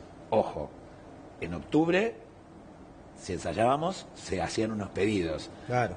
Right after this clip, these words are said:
Speaker 1: En, en diciembre ya son otros los
Speaker 2: Exigencia
Speaker 1: pedidos.
Speaker 2: progresiva.
Speaker 1: Exacto.
Speaker 2: Nacho, vos decías, "No te puede doler la muela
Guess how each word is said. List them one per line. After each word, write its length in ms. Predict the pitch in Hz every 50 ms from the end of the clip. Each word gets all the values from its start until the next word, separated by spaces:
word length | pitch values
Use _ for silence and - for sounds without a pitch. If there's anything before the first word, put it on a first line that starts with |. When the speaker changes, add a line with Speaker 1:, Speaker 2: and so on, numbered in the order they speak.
| -
Speaker 1:
En, 1600 | - 95 90 92 90 90 92 92 90 87 90 90 87 87 87 87 87 87 87 87 90 90 90 87 87 87 87 87 90 92 92 - -
en 180 | 98 98 98 98
diciembre 480 | 95 90 - 131 135 151 156 170 185
ya 140 | 156 131 127
son 220 | - - 113 107 147
otros 260 | 170 151 - - 170
los 100 | 165 -
Speaker 2:
Exigencia 520 | - 180 165 - 190 202 190 170 170 185 170
Speaker 1:
pedidos. 40 |
Speaker 2:
progresiva. 600 | - 170 156 147 143 139 127 - - 110 98 92 90
Speaker 1:
Exacto. 560 | - - - - 120 - - - - 87 80 - - - - - - - -
Speaker 2:
Nacho, 220 | 143 160 165 185
vos 140 | 170 175 185
decías, 460 | 196 190 - - 185 190 180 175 - - - -
"No 140 | 143 180 175
te 100 | - 175
puede 220 | 170 170 185 170 160
doler 160 | 170 185 175
la 80 | 147 131
muela 440 | 139 165 185 170 131 110 98 95